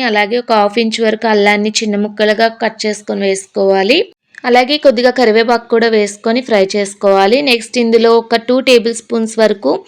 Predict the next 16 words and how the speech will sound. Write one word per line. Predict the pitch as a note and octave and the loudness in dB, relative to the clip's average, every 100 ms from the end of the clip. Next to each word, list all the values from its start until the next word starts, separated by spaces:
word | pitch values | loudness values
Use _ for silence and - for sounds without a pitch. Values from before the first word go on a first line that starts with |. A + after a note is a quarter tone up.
| - - _ _ A#3+ | -18 -20 _ _ 0
జీడిపప్పు | A#3+ A#3+ B3 A#3 A3+ | 0 2 2 4 2
అయితే | A3 A3+ | 4 2
వేసుకోవాలండి. | G#3 G3 - G#3 G3+ G3 G3 B3+ C4 | 2 0 -2 2 2 2 2 2 2
జీడిపప్పు | A#3+ A3+ A3+ A#3 B3 | 2 2 0 0 2
వేసుకోకపోయినా | A3 G#3 - A3+ A3+ A3 A3 | 2 2 -2 0 2 2 2
పర్వాలేదు, | G#3 G#3 G#3 G#3 D4 | 2 4 2 0 -2
స్కిప్ | - A3 - | 0 -2 0
చేయవచ్చు. | G#3 G3+ G#3 G3+ D4 F#4+ F#4+ - - - C4 | 0 0 0 0 -2 -2 -4 -14 -20 -8 0
ఇలా | C4+ C4+ C#4 C#4+ A3+ | 2 2 0 -4 -2
జీడిపప్పుని | B3 B3+ C4 B3+ A#3+ A3+ | -2 0 0 2 2 4
వేసిన | G#3 A3+ A3+ | 2 0 2
తర్వాత | A3 G#3+ A3 C#4 A3+ | 2 2 2 0 0
కంప్లీట్గా | G3+ A3+ A#3 A#3+ | 2 2 4 2
ఒకసారి | A3+ - G3 G3 G#3+ | 0 0 0 0 0
ఫ్రై | G#3 F#3+ G#3+ | 0 0 -2
చేసేసుకొని | G#3+ G#3 G3+ G#3+ G#3 C#4 | -2 -4 -4 -2 2 0